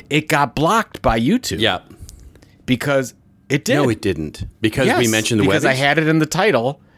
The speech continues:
Speaker 1: They made it private and said, "Sorry, you can't distribute this." And I'm like, "What? Are you kidding me?" But the last episode,
Speaker 2: Oh,
Speaker 1: which
Speaker 2: that's
Speaker 1: I called
Speaker 2: interesting.
Speaker 1: Darkwing eighty-four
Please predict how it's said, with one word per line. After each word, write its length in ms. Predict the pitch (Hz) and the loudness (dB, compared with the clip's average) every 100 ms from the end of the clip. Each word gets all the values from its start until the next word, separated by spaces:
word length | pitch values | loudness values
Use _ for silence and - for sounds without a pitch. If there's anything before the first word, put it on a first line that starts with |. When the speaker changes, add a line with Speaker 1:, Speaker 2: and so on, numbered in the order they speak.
| _ | _
Speaker 1:
They 140 | 127 135 | -2 2
made 260 | 139 151 | 2 2
it 160 | 147 - | -2 -6
private 500 | - 175 160 107 - | -4 0 0 -2 -6
and 160 | 120 120 | -4 -2
said, 360 | - 127 120 - _ _ _ _ | 0 0 0 -4 _ _ _ _
"Sorry, 480 | - 156 156 123 123 _ _ _ _ - | -4 0 2 0 -2 _ _ _ _ -10
you 100 | 110 | -4
can't 240 | 131 127 | 0 0
distribute 400 | - - 143 123 | -2 0 0 2
this." 200 | 101 - | 0 0
And 40 | 117 | 2
I'm 60 | |
like, 140 | 117 113 - | 0 -2 -8
"What? 380 | - 415 - - - - - _ _ _ _ _ - 220 | -2 -2 0 -6 -10 -20 -20 _ _ _ _ _ -10 -4
Are 40 | |
you 80 | 247 | -4
kidding 380 | - 262 302 370 | -2 0 0 -2
me?" 240 | 392 - _ _ _ _ - 139 | -6 -10 _ _ _ _ -8 -2
But 260 | 127 120 _ | -2 -4 _
the 140 | 123 | -2
last 360 | 110 156 214 - | 0 2 0 0
episode, 480 | 120 - - 101 87 | -2 -2 0 2 2
Speaker 2:
Oh, 100 | 101 | 2
Speaker 1:
which 80 | 101 | 2
Speaker 2:
that's 220 | 90 95 | 2 0
Speaker 1:
I 40 | 82 | 0
called 80 | 107 | 0
Speaker 2:
interesting. 360 | 92 80 73 | 0 -2 -2
Speaker 1:
Darkwing 600 | 107 107 - 107 101 101 _ - | 0 0 0 0 0 -6 _ -4
eighty-four 760 | 110 107 101 110 101 113 123 | -2 0 -2 0 2 2 -2